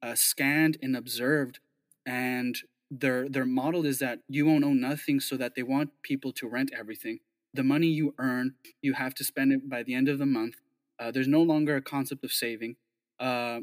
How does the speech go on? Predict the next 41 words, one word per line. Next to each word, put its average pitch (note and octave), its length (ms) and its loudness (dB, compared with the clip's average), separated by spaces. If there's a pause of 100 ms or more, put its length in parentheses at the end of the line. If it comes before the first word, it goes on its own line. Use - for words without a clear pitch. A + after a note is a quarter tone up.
(100)
as B2 160 -4
far C#3+ 220 2
as, C#3 160 -2
like, B2 260 -8
private C#3+ 300 -2
property, D3 380 -4
they C#3 100 -4
wanna B2+ 240 -2
get C3 180 -2
rid A#2+ 160 -4
of A2 120 -10
that. A2+ 200 -6 (720)
Uh, A2+ 260 -4
what C#3 180 0
else D#3+ 100 2
did E3+ 80 -2
they F3 80 -2
wanna F3+ 200 -2
do? E3 240 2 (440)
Uh, B2 300 -4
and D#3+ 120 6
if D#3 100 6
you E3 100 2
look G3+ 180 -4
at G#3 140 -8
the D#3 60 -2
graph, C3+ 480 -4
and C#3 80 -2
I'm E3 100 -2
talking, G#3+ 260 -8
like, C#3+ 260 -4
people D#3+ 300 -6
like B2 180 -6
Rockefeller B2+ 640 -4
people, A2+ 400 -10 (280)
and C#3 100 2
these F#3+ 80 -4
people A3+ 220 -4
donate C3+ 580 4
to, C3+ 100 -4
like, A2+ 200 -8